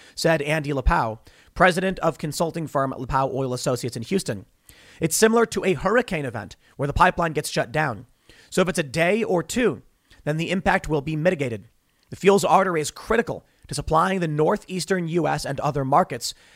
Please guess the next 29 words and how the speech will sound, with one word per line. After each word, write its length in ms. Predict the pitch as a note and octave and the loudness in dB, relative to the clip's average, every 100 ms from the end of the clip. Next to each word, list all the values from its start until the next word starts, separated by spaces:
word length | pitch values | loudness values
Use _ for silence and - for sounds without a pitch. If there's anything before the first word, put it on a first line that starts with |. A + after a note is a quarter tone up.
| - | -6
and 120 | D3+ | -2
extended 480 | E3 - - G3 F#3+ | -2 -2 -2 0 -2
shutdowns 560 | D3+ - F#3 - E3 D3 | 0 0 0 -2 -4 -4
of 60 | |
the 60 | C#3 | 2
pipeline 360 | E3 G3+ C3+ B2 | 2 2 -2 -4
have 180 | B2+ | -6
caused 280 | - D3 C3 | 2 2 2
fuel 320 | - F3+ F#3+ | -6 -2 -2
prices 400 | F3+ D3+ B2 A#2+ - | 0 -2 -2 -8 -10
to 140 | C3+ | -10
jump. 380 | G#2+ C3+ D3 - _ _ _ - - _ | -2 0 0 -4 _ _ _ -20 -20 _
Fuel 200 | D3 E3 | 2 4
prices 340 | F3 E3 D#3+ | 6 4 2
rose 220 | D3 D#3 D3 | 2 2 0
in 60 | |
twenty 180 | D3+ C#3+ | -6 -6
sixteen 460 | D3 - G3 F#3 C#3+ | -6 -6 -4 -4 0
following 500 | F3+ F#3+ D#3+ B2+ A#2+ - - - | 2 4 2 -4 -10 -20 -20 -8
a 80 | C#3 | -6
Colonial 680 | - D#3 C#3 E3+ G#3 G#3+ F#3+ | 0 2 4 2 2 0 2
Pipeline 520 | - B2+ D#3+ D#3 C3+ | 0 2 0 -2 -2
leak 180 | C#3 C3+ | -6 -4
in 60 | |
Alabama 540 | B2+ B2+ D3 E3+ A#2+ - _ _ | -4 -2 -2 -2 -4 -10 _ _
that 160 | D#3+ - | -6 -2
closed 340 | F3 F#3 F#3 | 2 2 2
the 80 | D#3 | -4
conduit, 480 | - G3+ F3+ A#2 | -2 -2 -2 -4